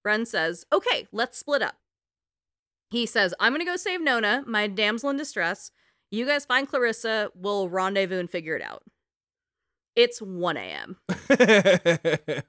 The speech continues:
Speaker 1: Clarissa has also managed to find a P A system and is screaming where she is and that she needs help. Alex says even when everything is dire as fuck, she still finds a way to be so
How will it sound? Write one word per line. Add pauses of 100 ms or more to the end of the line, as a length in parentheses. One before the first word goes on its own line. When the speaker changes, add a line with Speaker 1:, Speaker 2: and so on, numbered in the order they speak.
(440)
Speaker 1:
Clarissa
has
also
managed
to
find
a
P
A
system
and
is
screaming
where
she
is
and
that
she
needs
help. (880)
Alex
says
even
when
everything
is
dire
as
fuck,
she
still
finds
a
way
to
be
so